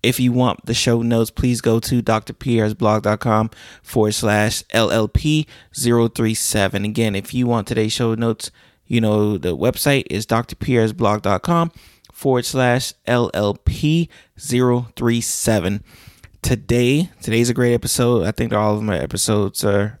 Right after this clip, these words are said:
all are great, but, you know, today's another great episode, and we're gonna be talking about five chest pains that can kill you, right? Five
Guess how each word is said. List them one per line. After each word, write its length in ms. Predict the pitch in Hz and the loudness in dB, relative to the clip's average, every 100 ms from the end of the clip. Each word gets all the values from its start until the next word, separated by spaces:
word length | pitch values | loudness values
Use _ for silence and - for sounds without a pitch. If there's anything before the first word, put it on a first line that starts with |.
| - | -2
all 220 | 104 101 | 2 2
are 80 | 95 | 0
great, 380 | - 110 - - | 0 0 0 -2
but, 180 | 123 | -2
you 80 | - | 0
know, 140 | 131 117 | -2 0
today's 320 | - 123 127 | 0 0 2
another 240 | 127 117 | 2 2
great 240 | 120 117 101 | 2 2 0
episode, 500 | 104 107 117 117 - - - - | -2 -2 0 0 -2 -18 -20 -6
and 140 | 101 | -2
we're 80 | 113 | 0
gonna 160 | 123 117 | 2 0
be 100 | 110 | -2
talking 300 | 127 113 113 | -4 -4 -4
about 260 | 104 98 | -4 -4
five 760 | - - 131 131 139 143 143 - _ _ | -10 -6 -2 0 2 0 -2 -12 _ _
chest 580 | - - 135 139 - - | -4 0 0 0 -4 -8
pains 640 | - 123 120 127 - - - - - - | -2 0 2 0 -4 -18 -20 -20 -12 0
that 200 | 107 - | 0 2
can 160 | 107 | -4
kill 280 | - - 90 | 0 2 2
you, 180 | 78 62 | 0 -2
right? 300 | 73 73 - | -2 -2 -6
Five 680 | - 131 147 160 180 175 | -6 -2 0 0 0 0